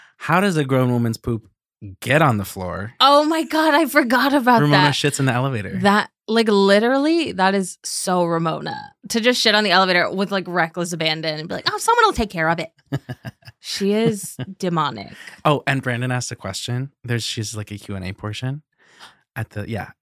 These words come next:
Speaker 1: And he asked her, what, he said he's about to become a therapist.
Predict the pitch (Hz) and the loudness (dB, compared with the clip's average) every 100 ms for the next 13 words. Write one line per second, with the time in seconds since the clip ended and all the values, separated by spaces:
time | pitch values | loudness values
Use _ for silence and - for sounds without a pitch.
0 | - 123 107 117 101 101 - 113 107 - | -6 -4 -4 -8 -10 -10 -10 -8 -10 -8
1 | 113 - - - 110 110 101 98 98 98 | -10 -12 -20 -14 -12 -10 -10 -10 -10 -10
2 | - 107 104 98 - 92 - - 131 - | -12 -16 -14 -14 -14 -18 -16 -14 -14 -14